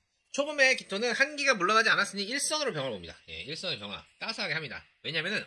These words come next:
언-, 얼어있는, 땅속은 더 얼었겠죠? 땅속에 얼어있는 수분을 녹여야 되거든요. 그런 계절을 보는데, 어, 어, 병화 있네. 사중병화 있고요. 어, 오화도 있어요.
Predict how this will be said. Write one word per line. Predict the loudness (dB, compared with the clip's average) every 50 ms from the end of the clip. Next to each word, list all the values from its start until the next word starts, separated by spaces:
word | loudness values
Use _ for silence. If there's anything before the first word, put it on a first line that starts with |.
| -2
언-, | 2 2 2 2 0 -4 -4 -6 -6 -8 -10 -12 _ _ _
얼어있는, | 0 2 4 4 4 4 4 2 0 0 -2 -4 -6 -6 -8 _ _ _ -4
땅속은 | -4 -2 -2 -4 -4
더 | -2 -4
얼었겠죠? | -4 -4 -4 -6 -6 -6 -8 -8 -16 -20 _ _ _
땅속에 | 0 0 0 0 -4 -4 0 0 0 0 2
얼어있는 | 4 6 8 8 8 6 4 0 -4 -6 -6 -6 -6 -8 _ _ _ _ _ _ _ _ _ _
수분을 | -8 -4 -2 -2 0 0 2 4 2 2 0 -4 -8
녹여야 | -2 0 2 6 6 8 6
되거든요. | 6 4 0 -8 -14 -18 -20 _ _ _ _ _ _ _ -2
그런 | 0 2 2 2
계절을 | 2 0 0 -2
보는데, | -2 -2 -2 2 4 4 4 4 2 -8 _ _ _ _ _ _ _ _ _ _ _ -20 -20 -20 -20 -20 -20 _ _ _ _ _ _ _ _ _ 8
어, | 12
어, | 12 12 12 12 12 12 12 12 10 10 10 10 8 8 6 4 2 2 2 2
병화 | 2 2 2
있네. | 2 -2 -4 -6 -10 -14 -20 _ _ _ _ _ _ _ _ _ _ _ _ _ _
사중병화 | _ -10 -8 -6 -4 -4 -4 -2 -2 -2
있고요. | -4 -4 -2 0 2 2 2 2 0 -4 -10 _ _ _ _ _ _ _
어, | -10 -6
오화도 | -4 0 0 0 0 -2
있어요. | -4 -6 -8 -8 -6 -6 -8